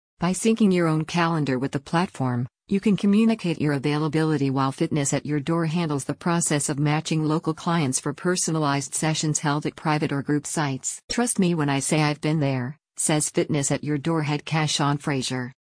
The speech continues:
"I struggled for years to get organized and was constantly burnt out from the business stuff when I just wanted to change people's lives. I knew there had to be a better way to get organized, find new leads,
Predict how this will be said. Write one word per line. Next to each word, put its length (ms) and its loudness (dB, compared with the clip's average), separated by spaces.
"I 100 2
struggled 500 0
for 120 0
years 400 2
to 100 -4
get 220 -2
organized 520 -2
and 100 0
was 140 0
constantly 640 -2
burnt 300 -2
out 180 0
from 160 0
the 80 0
business 400 0
stuff 340 -2
when 120 0
I 100 2
just 300 -2
wanted 240 0
to 80 0
change 360 0
people's 420 -2
lives. 500 -4
I 100 2
knew 180 4
there 200 2
had 220 -2
to 60 -2
be 140 2
a 60 0
better 280 0
way 220 2
to 80 -2
get 220 -2
organized, 680 -2
find 320 2
new 200 2
leads, 480 0